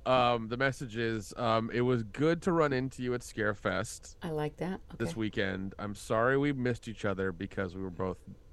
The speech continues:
Speaker 1: busy or with friends, whatever, like, your ex-, acceptable excuses, whatever you wanna make it."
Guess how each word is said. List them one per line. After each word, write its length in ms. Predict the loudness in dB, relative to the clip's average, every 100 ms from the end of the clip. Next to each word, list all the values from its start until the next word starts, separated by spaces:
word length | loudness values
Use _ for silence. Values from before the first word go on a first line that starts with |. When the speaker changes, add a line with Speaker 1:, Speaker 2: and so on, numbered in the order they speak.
| 0
Speaker 1:
busy 340 | 2 2 0
or 120 | 2 0
with 140 | -2
friends, 380 | 0 0 0 -2
whatever, 320 | -2 0 -2
like, 280 | -2 -4 -4
your 220 | -4 -4 -6 -16 -16 -18 -18 -16
ex-, 280 | -16 -14 -16 -18 -20 -20 -20 -20 -8 -4
acceptable 720 | 2 2 4 4 6 6 4
excuses, 600 | -2 -8 -2 0 0 0
whatever 240 | 2 2 2
you 100 | 2
wanna 200 | 0 -2
make 220 | -4 -4
it." 140 | -6